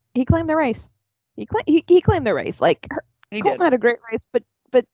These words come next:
Speaker 1: Joseph, lap one, he was
Speaker 2: He
Speaker 1: like,
Speaker 2: owned,
Speaker 1: "Screw
Speaker 2: he owned that bitch.
Speaker 1: I, I'm just gonna go ahead and take, uh, take the lead." No, Colton passed him a few times, but Joseph was
Speaker 2: Just,
Speaker 1: like,
Speaker 2: I'm
Speaker 1: "Nah,
Speaker 2: gonna go
Speaker 1: that's cute, kid."
Speaker 2: sneak right past you and take that lead.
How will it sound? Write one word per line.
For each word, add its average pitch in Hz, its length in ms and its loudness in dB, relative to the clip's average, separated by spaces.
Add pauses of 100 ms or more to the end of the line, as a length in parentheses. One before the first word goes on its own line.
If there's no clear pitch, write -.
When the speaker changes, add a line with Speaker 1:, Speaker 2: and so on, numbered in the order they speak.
(120)
Speaker 1:
Joseph, 381 580 0 (380)
lap 330 320 2
one, 214 640 0
he 208 160 -2
was 202 160 -2
Speaker 2:
He - 40 -2
Speaker 1:
like, 190 120 2
Speaker 2:
owned, 160 200 0
Speaker 1:
"Screw 480 220 0
Speaker 2:
he 156 140 -2
owned 139 220 -2 (100)
that 95 180 -14
bitch. - 400 -10
Speaker 1:
I, - 100 -14 (120)
I'm 247 180 -6
just 226 160 -12
gonna 226 220 -8
go 208 140 0
ahead 220 180 2
and 220 80 -12
take, 214 260 -6
uh, 226 240 0 (240)
take 214 160 -4
the 247 80 -4
lead." 208 340 -4
No, 254 120 -10
Colton - 300 -10
passed - 240 -6
him - 60 -12
a 233 60 -10
few - 140 -14
times, - 340 -14
but - 140 -10 (160)
Joseph 453 280 -2
was - 100 -12
Speaker 2:
Just, - 180 -6
Speaker 1:
like, 233 120 -4
Speaker 2:
I'm 185 100 -4
Speaker 1:
"Nah, 226 100 -2
Speaker 2:
gonna 165 220 -4
go 139 40 -6 (180)
Speaker 1:
that's - 260 0
cute, 240 140 -10 (160)
kid." 180 120 -6
Speaker 2:
sneak 185 680 -8
right 170 200 0
past 165 360 -4
you 170 80 -4
and 131 300 -6
take 127 180 -12
that 110 180 -12
lead. - 220 -16